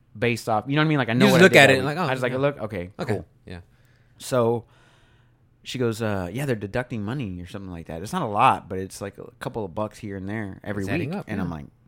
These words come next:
Speaker 1: "What?" So I pull
Speaker 2: Fun.
Speaker 1: mine up
Speaker 2: Sure enough.
Speaker 1: and sure enough, there's a line on there,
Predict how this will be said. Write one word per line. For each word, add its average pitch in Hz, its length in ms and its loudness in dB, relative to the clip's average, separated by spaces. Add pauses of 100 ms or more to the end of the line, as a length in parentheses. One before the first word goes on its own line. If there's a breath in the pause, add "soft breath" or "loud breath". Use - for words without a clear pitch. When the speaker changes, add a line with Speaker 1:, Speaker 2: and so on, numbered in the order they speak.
Speaker 1:
"What?" 208 260 -10 (200)
So - 140 -6
I - 60 -2
pull - 180 -2
Speaker 2:
Fun. 143 40 2
Speaker 1:
mine 127 180 2
up - 280 -6 (300 soft breath)
Speaker 2:
Sure 110 220 -6
enough. 101 440 -8
Speaker 1:
and 110 220 -2
sure 147 240 0
enough, 160 400 2 (300)
there's 110 280 -2
a 98 60 -4
line 156 340 2
on 95 140 -4
there, - 320 -14